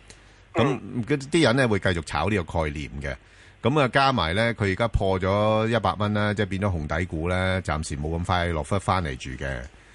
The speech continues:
Speaker 1: 噉同埋呢間公司呢，佢，我，我自己覺得佢嘅管理唔錯，即係佢本身做開一啲嘅，即係嗰啲，誒，聲學嘅產品㗎嘛。噉佢而家都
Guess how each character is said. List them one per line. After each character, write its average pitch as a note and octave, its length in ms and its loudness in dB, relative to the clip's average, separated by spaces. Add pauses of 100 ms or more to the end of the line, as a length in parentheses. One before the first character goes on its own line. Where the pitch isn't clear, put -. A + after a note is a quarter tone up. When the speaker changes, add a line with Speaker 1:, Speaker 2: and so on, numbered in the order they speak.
(240)
Speaker 1:
噉 C#3 140 2
同 C#3 80 6
埋 F#2+ 140 4
呢 A2 40 4
間 C#3+ 160 4
公 C#3+ 220 0
司 C#3+ 160 0
呢， C#3 220 4
佢， F#2 200 2 (400)
我， G#2 320 4
我 A#2 160 4
自 B2+ 120 2
己 C3 60 2
覺 B2 260 2
得 C3 100 -4
佢 A#2 120 0
嘅 F2 40 -4
管 E2+ 240 -8
理 F2 140 -4
唔 B1+ 160 -12
錯， B1+ 280 -6 (1000)
即 E3+ 80 6
係 E3 120 6
佢 A#2+ 40 4
本 B2 180 -2
身 C3 160 2
做 F#2 120 0
開 A2 240 0
一 - 20 0
啲 A2+ 260 -4
嘅， E2 400 -2 (460)
即 C3 140 0
係 G#2+ 60 4
嗰 F#2 140 -2
啲， A2+ 300 -4
誒， D#2 160 -8
聲 B2+ 260 0
學 E2+ 260 -2
嘅 E2 140 -2
產 D2 200 -6
品 D#2+ 340 -6
㗎 E2+ 80 -4
嘛。 D2 200 -8 (320)
噉 A#2 120 2
佢 C#3 200 6
而 - 40 2
家 C3+ 100 4
都 C#3 160 2